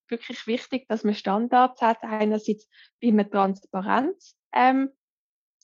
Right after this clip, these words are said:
äh, sicherstellt, also was Banken genau müssen publizieren, wa-, für Indikatoren für Umwelt und, und auch Soziales von ihren Investitionen, dass es da Vergleichbarkeit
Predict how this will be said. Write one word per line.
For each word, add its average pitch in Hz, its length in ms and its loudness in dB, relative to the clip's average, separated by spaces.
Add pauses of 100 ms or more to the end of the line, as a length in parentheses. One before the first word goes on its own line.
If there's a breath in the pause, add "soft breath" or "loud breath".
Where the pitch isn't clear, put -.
(140)
äh, 240 180 2
sicherstellt, 269 880 -2
also 214 260 -2
was 214 300 0
Banken 208 480 -4
genau 214 480 -2 (280 soft breath)
müssen 240 320 4 (320)
publizieren, 233 800 -4
wa-, 277 600 2
für - 120 -12
Indikatoren 220 920 0
für 208 180 -10
Umwelt 214 640 -2
und, 196 240 -6 (180)
und 185 440 -6 (100)
auch 185 260 -2
Soziales 196 720 -2
von 226 220 -4
ihren 247 220 0
Investitionen, 247 1040 -2 (340 loud breath)
dass 208 140 -8
es - 200 -8
da 190 160 0
Vergleichbarkeit 240 1040 -2